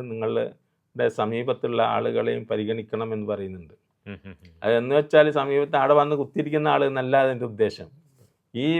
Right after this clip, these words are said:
Speaker 1: വിഭാഗം നടത്തുമ്പോൾ പിന്നെ നിയമത്തിൽ പറയുന്ന സംഗതികളുണ്ടാവും. അതേ അവസരത്തിൽ ചില ആളുകൾ വളരെ ദുർബലരായ ആളുകളുണ്ടെങ്കിൽ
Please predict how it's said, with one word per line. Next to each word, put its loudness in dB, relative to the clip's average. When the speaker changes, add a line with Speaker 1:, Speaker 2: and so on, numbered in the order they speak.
Speaker 1:
വിഭാഗം 2
നടത്തുമ്പോൾ -2
പിന്നെ -4
നിയമത്തിൽ 2
പറയുന്ന 2
സംഗതികളുണ്ടാവും. 0
അതേ -2
അവസരത്തിൽ -2
ചില 0
ആളുകൾ 0
വളരെ 0
ദുർബലരായ 2
ആളുകളുണ്ടെങ്കിൽ -4